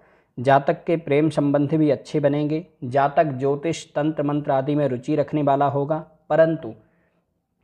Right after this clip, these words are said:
जातक को सही रास्ते से ही धन कमाना चाहिए। आइए द्वादश भाव में चलते हैं। मित्रों, यदि द्वादश भाव में शुक्र बैठे हों तो जातक मनमौजी, शौकीन मिजाज का होगा।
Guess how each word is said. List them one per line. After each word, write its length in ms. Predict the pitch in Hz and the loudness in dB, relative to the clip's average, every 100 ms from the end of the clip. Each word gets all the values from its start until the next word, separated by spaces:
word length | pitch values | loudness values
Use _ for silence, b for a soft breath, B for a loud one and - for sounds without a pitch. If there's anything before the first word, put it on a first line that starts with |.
| _ _ - | _ _ -8
जातक 600 | 131 135 151 147 175 - | -2 4 4 4 -2 -2
को 140 | 196 196 | 0 0
सही 420 | - 165 147 202 | 0 -4 -2 0
रास्ते 420 | 175 156 - 151 | 0 0 -4 -8
से 180 | 147 156 | -6 -6
ही 160 | 139 202 | -4 -6
धन 220 | 143 139 | -6 -6
कमाना 380 | 131 120 120 135 | -8 -10 -10 -10
चाहिए। 400 | 123 104 101 - _ _ _ | -12 -14 -16 -18 _ _ _
आइए 420 | 131 143 180 208 - _ _ _ _ _ _ _ _ _ 131 | -4 -2 -2 -4 -10 _ _ _ _ _ _ _ _ _ -4
द्वादश 400 | 123 139 151 165 | 0 0 0 2
भाव 200 | 147 160 | 2 4
में 100 | 160 | 2
चलते 320 | 156 156 170 | 0 -2 -2
हैं। 280 | 160 175 175 _ | -4 -6 -10 _
मित्रों, 260 | 147 147 180 | -10 0 2
यदि 140 | 175 170 | 2 2
द्वादश 380 | 147 147 170 156 | 2 2 0 0
भाव 220 | 143 156 | 2 2
में 100 | 160 | 0
शुक्र 320 | - 151 147 | -4 -8 -4
बैठे 300 | 135 131 151 | -2 -2 -4
हों 140 | 156 170 | -4 -4
तो 100 | 160 | -4
जातक 360 | 135 131 147 151 | -2 -2 -2 -2
मनमौजी, 560 | 135 131 139 143 151 151 | -2 0 0 0 0 -2
शौकीन 500 | - 123 139 151 147 | -2 -6 -4 -2 0
मिजाज 360 | 127 123 120 | 0 0 -2
का 140 | - 120 | -6 -6
होगा। 380 | 123 117 139 | -6 -6 -10